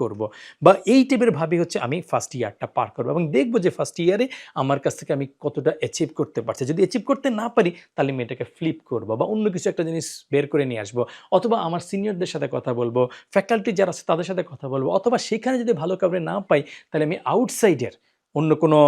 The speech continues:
ক্যাম্পাসের ছেলেপেলেদের সাথে কথা বলবো, তারা কী কী করতেছে সেগুলো আমি এখান থেকে কিছু করার চেষ্টা করব। এখান থেকে যদি আমি না করতে পারি, তাহলে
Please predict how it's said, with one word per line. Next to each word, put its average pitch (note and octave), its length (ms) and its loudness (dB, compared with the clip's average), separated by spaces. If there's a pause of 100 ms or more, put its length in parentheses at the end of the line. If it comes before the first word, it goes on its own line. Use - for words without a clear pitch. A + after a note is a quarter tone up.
(180)
ক্যাম্পাসের D#3 520 0
ছেলেপেলেদের C3+ 460 -4
সাথে C3 200 -4
কথা C#3 160 -6
বলবো, C#3 220 -2
তারা G#3+ 220 -2
কী A3+ 120 -4
কী G#3+ 100 2
করতেছে G3 320 0
সেগুলো A#3 260 -2
আমি A3+ 120 -4
এখান G3+ 160 -4
থেকে G3+ 160 0
কিছু F#3+ 200 -8
করার F3+ 240 0
চেষ্টা - 280 -6
করব। C#3 160 -2 (400)
এখান A3+ 180 4
থেকে A#3 140 -2
যদি A#3 140 2
আমি A#3 80 -2 (100)
না F3 60 -2 (140)
করতে B3+ 260 0
পারি, E3+ 180 0
তাহলে F#3+ 160 0